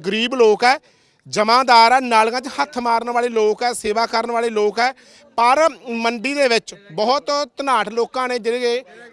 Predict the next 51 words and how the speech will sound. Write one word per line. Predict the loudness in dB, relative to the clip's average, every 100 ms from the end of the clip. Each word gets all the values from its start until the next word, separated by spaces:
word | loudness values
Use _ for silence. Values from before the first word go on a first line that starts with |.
| -8
ਦੁਕਾਨਾਂ | -4 -2 -2 -2
ਵੀ | -2
ਨੱਪੀਆਂ | -4 -4 -4 -2
ਹੋਈਆਂ, | -2 -2 -4 -6
ਉਹਨਾਂ | -8 -8 -6
ਦਾ | -4 -4
ਅਜੇ | -6
ਤੱਕ | -4 -8 -8
ਕਿਰਾਇਆ | -10 -4 -2 0
ਨਹੀਂ | -2
ਭਰਾਇਆ | -4 -2 -2
ਗਿਆ | -4 -10
ਕਮੇਟੀ | -10 -10 -10
ਤੋਂ। | -14 -16 _ _ _ _
ਜੇ | -2 -2
ਸਰਕਾਰ | -2 -6 -2 0 0
ਕਹਿੰਦੀ | -2 -6 -4 -2
ਹੈ | -2
ਕਿ | -2 -6
ਅਸੀਂ | -6 -8
ਇਹਨਾਂ | -10
ਤੋਂ | -10
ਖਾਲੀ | -6 -4 -4
ਕਰਾਉਣੇ | -6 -4 -2 -2
ਆ, | -4 -12 -20 _
ਇਹਨਾਂ | -6 -4 -2
ਤੋਂ | 4
ਬਾਅਦ | 4 2
'ਚ |
ਖਾਲੀ | 0 0 0
ਕਰਾ | 0 2
ਲੈਣ, | 2 -2
ਪਹਿਲਾਂ | -6 -4 -2
ਜਿਹੜਾ | -2 -4
ਮੰਡੀ | -4 -6 -4
ਦੇ | -2
ਵਿੱਚ | -2 -4 -4 -4 -6 -18 _ -8
ਅਜੇ | -4 -2
ਤੱਕ | -2 -4 -6
ਕਿਸੇ | -8 -6
ਨੇ | -6
ਕਿਰਾਇਆ | -4 0 0
ਨਹੀਂ | -2
ਭਰਿਆ, | -2 -2 -2
ਪਹਿਲਾਂ | -4 -4
ਉਹਨਾਂ | -6 -8
ਤੋਂ | -6
ਕਿਰਾਇਆ | -2 0 0
ਭਰਾ | 0 0
ਲੈਣ | 0 -2
ਤੇ | -10 _ -12